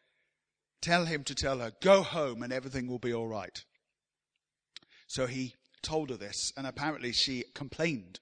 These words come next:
uh, to the pastor about him, that he wasn't very caring. He just told her to go home and everything will be all right. So she wasn't very happy 'cause he didn't really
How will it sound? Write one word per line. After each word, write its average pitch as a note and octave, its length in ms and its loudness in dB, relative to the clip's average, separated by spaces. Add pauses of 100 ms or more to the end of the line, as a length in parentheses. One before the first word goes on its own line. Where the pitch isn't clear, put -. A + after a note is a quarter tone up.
(440)
uh, A#2+ 200 -6
to C3+ 100 -8
the C3 80 -10
pastor D3 420 -2
about G#2 300 -6
him, A2+ 80 -10
that A2+ 100 -8
he A#2+ 60 -8
wasn't B2 240 -8
very A#2+ 160 -6
caring. C3 580 -2 (840)
He - 80 -20
just - 240 -8
told C3 180 -4
her B2 60 -6
to A#2 160 -8 (100)
go C#3+ 200 2
home A#2+ 380 4 (1000)
and A#2 160 -12
everything C3 400 -2
will B2 140 -2
be B2 160 0
all A#2 120 0
right. A#2+ 440 -2 (720)
So B2 300 -4
she - 100 -4
wasn't D3+ 240 -2
very C3+ 160 0
happy C3+ 300 -2
'cause D3 140 -6
he D3 40 -6
didn't D#3+ 240 -2
really B2+ 320 -2